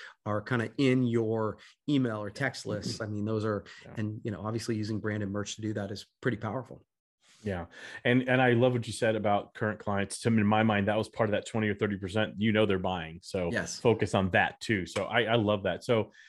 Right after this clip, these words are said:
Speaker 2: I think, again, we've talked about in the past that, especially when there's been supply chain issues, other things, there's ways to engage your client that don't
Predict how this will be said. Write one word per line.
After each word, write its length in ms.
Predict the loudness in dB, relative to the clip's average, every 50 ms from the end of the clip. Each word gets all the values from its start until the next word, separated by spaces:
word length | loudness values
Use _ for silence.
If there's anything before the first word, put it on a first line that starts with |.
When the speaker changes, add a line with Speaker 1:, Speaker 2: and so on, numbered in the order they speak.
| -20 -20 -16 -8 -6
Speaker 2:
I 60 | -2
think, 220 | 2 2 2 2
again, 280 | 0 0 2 2 2 2
we've 160 | 0 -2 -4 -4
talked 300 | -6 -6 -6 -6 -2 2
about 160 | 4 4 4
in 60 | 2
the 80 | -2 -8
past 560 | -6 -6 -4 -4 -4 -6 -6 -10 -14 -16 _ -8
that, 400 | -2 0 0 2 2 0 -2 -4 _ _ _ _ _ _ -6 -4 -4 -4
especially 320 | -4 -2 -2 -2 -2 0 0 0
when 40 |
there's 140 | 0 0 0
been 120 | -2 -6 -6
supply 360 | -6 -10 -6 -2 0 0 0
chain 240 | 2 2 4 4 4
issues, 260 | 2 2 -2 -2 -2
other 220 | 0 0 0 0
things, 400 | 0 0 0 0 0 -2 -6 -8 _ _ _ -20 _ -20 -20 _ _ _ _ _ 4
there's 180 | 4 4 4 4
ways 400 | 4 6 6 6 6 4 2 0 2
to 80 | 2
engage 480 | 4 4 4 4 4 4 4 4 2 0
your 80 | -4 -4
client 560 | -4 -6 -6 -2 -2 0 0 0 -2 -4 -2
that 240 | 0 -2 -2 0 2
don't 240 | 4 4 4 2